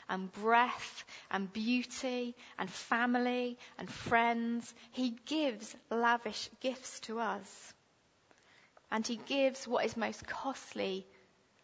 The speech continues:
himself, to us. And when we find ourselves worrying about what we do or don't have,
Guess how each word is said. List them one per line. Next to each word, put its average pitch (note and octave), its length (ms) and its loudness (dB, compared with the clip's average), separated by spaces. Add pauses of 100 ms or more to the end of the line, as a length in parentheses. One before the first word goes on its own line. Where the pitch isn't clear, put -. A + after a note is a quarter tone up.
himself, G3+ 920 -6 (280)
to C3+ 160 -10
us. - 520 -12 (1400)
And C4 120 4
when C#4 120 4
we C4 120 2
find C4 500 2 (240)
ourselves G#3+ 380 2
worrying A3 800 2 (180)
about G3 300 6
what - 180 2
we G#3+ 120 -2
do A3+ 440 0
or G3+ 140 0
don't G3+ 300 0
have, F#3 440 -2